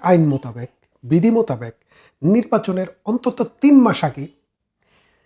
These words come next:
বাংলাদেশের যে রাষ্ট্র ক্ষমতাটি, প্রধানমন্ত্রী যিনি থাকেন, তিনি শুধু day to day কর্মকাণ্ড ছাড়া আর কোনো কিছু পরিচালনা করেন না, সেটা চলে যায় নির্বাচন কমিশনারের হাতে।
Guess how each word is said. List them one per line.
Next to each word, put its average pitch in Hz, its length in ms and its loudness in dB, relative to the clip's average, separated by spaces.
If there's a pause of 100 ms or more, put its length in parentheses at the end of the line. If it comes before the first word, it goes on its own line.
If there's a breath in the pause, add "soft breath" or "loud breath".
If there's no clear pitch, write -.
(280)
বাংলাদেশের 202 680 4
যে 233 100 6
রাষ্ট্র 160 380 -2
ক্ষমতাটি, 170 560 -10 (760)
প্রধানমন্ত্রী 254 580 4
যিনি 202 200 -2
থাকেন, 226 380 -4 (160)
তিনি 226 160 0
শুধু 226 260 -2 (160)
day 202 160 8 (100)
to 247 80 -2 (120)
day 190 140 0
কর্মকাণ্ড 160 640 -4
ছাড়া 151 280 -4 (500)
আর 180 200 2
কোনো 185 220 -2
কিছু 185 220 -10
পরিচালনা 127 500 -6
করেন 120 240 -12
না, 117 180 -12
সেটা 175 260 -6
চলে 226 260 2
যায় 170 160 2
নির্বাচন 139 440 -4
কমিশনারের 123 600 -12
হাতে। 117 180 -16